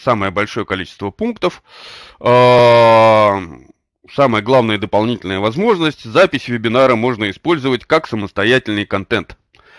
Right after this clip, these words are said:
Можно делить его на отдельные учебные ролики, если можно разделить вебинар на какие-то логические части, а, продавать отдельно или, э, вместе эти записи. Я, правда,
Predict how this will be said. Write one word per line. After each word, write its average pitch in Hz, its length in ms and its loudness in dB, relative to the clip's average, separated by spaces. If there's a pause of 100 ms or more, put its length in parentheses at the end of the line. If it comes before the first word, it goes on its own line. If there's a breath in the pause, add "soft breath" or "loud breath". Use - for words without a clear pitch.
(260 soft breath)
Можно 131 320 -2
делить 143 380 -4
его 110 160 -4
на 110 160 -2
отдельные 113 380 -2
учебные 120 520 -2
ролики, 196 380 0
если 147 380 -2
можно 135 380 -2
разделить 127 400 -4
вебинар 120 460 -2
на 110 100 -6
какие-то 120 460 -6
логические 117 640 -4
части, 107 540 -2 (440 loud breath)
а, 110 520 2 (100)
продавать 123 720 2
отдельно 139 800 0
или, 127 480 0
э, 113 540 -2
вместе 120 520 -2
эти 113 140 -8
записи. 110 420 -2
Я, 151 100 2
правда, 127 360 -2